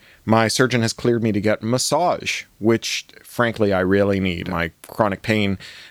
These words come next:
has been badly exacerbated by the immobilizing effects of recovering from surgery,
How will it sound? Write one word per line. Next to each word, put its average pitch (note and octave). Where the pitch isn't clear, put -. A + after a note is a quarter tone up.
has G2+
been G2
badly A2+
exacerbated F#2
by F2
the F#2
immobilizing F#2+
effects F2+
of F#2
recovering F#2
from G#2
surgery, G2